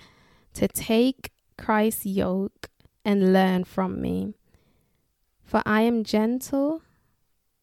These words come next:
and lowly in heart, and you will find rest for your soul. So a yoke is a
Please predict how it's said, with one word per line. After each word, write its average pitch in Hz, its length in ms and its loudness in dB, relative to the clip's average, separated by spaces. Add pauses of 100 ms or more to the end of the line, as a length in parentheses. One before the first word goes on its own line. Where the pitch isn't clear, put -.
(240)
and 208 240 2
lowly 233 720 2
in 220 160 -2
heart, 190 580 -6 (920)
and 202 160 -2
you 202 100 2
will 202 140 0
find 226 480 -2
rest 190 340 -6
for 196 100 -4
your 196 200 -2
soul. 208 520 -4 (1200)
So - 340 -2
a 202 100 0
yoke 208 680 -2 (360)
is 185 580 -6
a 202 220 -8